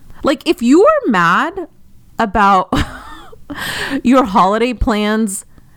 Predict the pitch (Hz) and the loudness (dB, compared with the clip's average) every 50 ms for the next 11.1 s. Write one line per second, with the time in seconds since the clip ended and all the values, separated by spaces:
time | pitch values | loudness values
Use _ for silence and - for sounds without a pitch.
0 | - - 202 175 - 226 208 214 214 208 185 185 175 175 190 233 294 453 494 494 | -10 -6 -6 -2 0 0 0 0 0 -2 0 0 2 2 2 2 0 -2 -4 -6
1 | - - - - _ - - - - - - - - 226 233 214 - - - - | -12 -14 -20 -20 _ -20 -20 -20 -20 -20 -20 -8 -2 -2 -2 -2 -2 -8 -10 -6
2 | 175 170 196 135 - - - - - - 302 302 - - - - 190 - - - | -2 -2 -2 -2 -4 -10 -16 -8 -4 -4 -4 -4 -4 -6 -4 -4 -4 -2 -2 -4
3 | 180 175 - 160 160 165 160 147 143 147 147 147 147 151 147 151 151 147 131 - | -4 -2 -2 -4 -4 -2 -4 -4 -4 -4 -6 -6 -6 -6 -8 -6 -6 -8 -10 -12
4 | - - - 202 - - - - - 165 147 139 - 64 90 135 - - - 170 | -14 -4 -2 -2 -2 -2 -8 -6 -6 -4 -4 -4 -6 -6 -8 -8 -8 -6 -4 -2
5 | 170 170 170 165 160 156 151 - - - - - - - 269 214 202 196 214 165 | -2 -2 -2 -2 -2 -4 -4 -6 -8 -10 -8 -6 -2 -2 -2 -2 0 -2 -2 -2
6 | 156 151 147 147 147 147 - - - 165 - 147 139 117 90 90 80 - - - | -2 -4 -6 -6 -6 -8 -8 -6 -8 -6 -4 -4 -4 -4 -6 -8 -10 -12 -16 -20
7 | - - - - - 269 294 330 311 392 403 370 311 320 320 240 - 214 220 196 | -20 -20 -18 -8 -4 -2 -2 0 0 0 -2 -2 0 -2 -4 -4 0 2 2 4
8 | 185 196 196 196 196 196 196 196 - - 160 156 - - - 202 208 214 226 254 | 4 4 4 4 2 0 -2 -2 -2 -4 -4 -4 -4 -4 -4 -2 -2 0 0 0
9 | 277 285 302 302 - - - - - 196 185 196 180 220 226 185 240 254 247 226 | 0 0 -2 -2 -6 -14 -20 -6 -4 -4 -2 -2 -2 -2 -2 0 0 0 0 2
10 | 208 202 - 185 208 190 180 180 165 180 175 - - 165 165 175 180 - 170 156 | 0 0 -2 -2 -2 -2 -2 -2 -4 -8 -4 -2 -4 -2 -2 -4 -4 -2 -4 -4
11 | - | -4